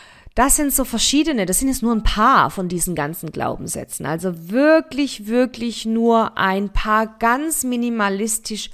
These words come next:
wenige, will ich jetzt mal sagen.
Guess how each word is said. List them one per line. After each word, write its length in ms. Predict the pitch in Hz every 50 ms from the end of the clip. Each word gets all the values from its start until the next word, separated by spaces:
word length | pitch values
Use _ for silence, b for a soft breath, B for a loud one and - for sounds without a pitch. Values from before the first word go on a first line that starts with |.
| b b b b _
wenige, 880 | 180 180 175 180 226 233 277 277 294 269 254 226 185 - 190 190 185 180
will 100 | 196 180
ich 120 | 185 170
jetzt 220 | 180 165 - - -
mal 200 | 170 160 160 160
sagen. 580 | - 175 160 160 165 165 - - 214 254 320